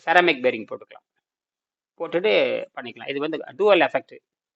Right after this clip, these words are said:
centrifugal and centrifugal. ஆஹ், அப்புறம் வ-, சென்ட்ரிஃபெட்டல் வர்றப்ப டார்க் அதிகமா இருக்கும், சென்ட்ரிஃபியூகல் ஸ்பீடு அதிகமா இருக்கும், லிவரேஜ் அருமையா இருக்கும்.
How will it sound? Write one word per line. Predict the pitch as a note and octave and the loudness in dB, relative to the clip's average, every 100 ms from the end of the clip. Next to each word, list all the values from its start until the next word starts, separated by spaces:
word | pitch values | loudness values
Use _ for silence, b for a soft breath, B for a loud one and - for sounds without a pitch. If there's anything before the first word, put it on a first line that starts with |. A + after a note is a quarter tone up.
| _ _ - | _ _ -14
centrifugal | D#3 E3 D#3 D3 F#3 G3+ | -10 -6 -2 -2 0 -2
and | C#3 D3+ | -4 -8
centrifugal. | - A#2+ A#2+ B2+ A#2 A2 _ _ _ _ _ _ _ _ _ _ _ _ _ | -12 -16 -20 -20 -20 -20 _ _ _ _ _ _ _ _ _ _ _ _ _
ஆஹ், | C3+ C3+ B2+ B2+ B2 - - G#2+ _ | -6 -2 0 -2 -8 -14 -20 -20 _
அப்புறம் | _ D#3+ D#3 | _ -10 -6
வ-, | D#3 - | -4 -4
சென்ட்ரிஃபெட்டல் | - F3+ F#3 E3+ D#3+ F#3 | -2 -2 -2 -2 0 2
வர்றப்ப | E3 D3+ F#3+ D#3+ | 2 2 4 2
டார்க் | - D3+ D3 | 4 4 4
அதிகமா | C3+ C3 B2+ | -2 -4 -6
இருக்கும், | B2 D#3+ - _ _ - | -6 -8 -10 _ _ -16
சென்ட்ரிஃபியூகல் | D3+ E3+ D#3 D#3+ D#3+ | -12 -8 -6 -4 -6
ஸ்பீடு | - D3 | -8 -4
அதிகமா | B2+ A#2 A2+ | -4 -2 -6
இருக்கும், | - - _ _ _ _ _ _ _ _ _ _ _ _ _ _ _ | -8 -20 _ _ _ _ _ _ _ _ _ _ _ _ _ _ _
லிவரேஜ் | F3+ G3 A3 F3+ | 2 6 6 8
அருமையா | D#3+ D#3 D#3+ | 6 6 4
இருக்கும். | B2+ B2+ | 2 0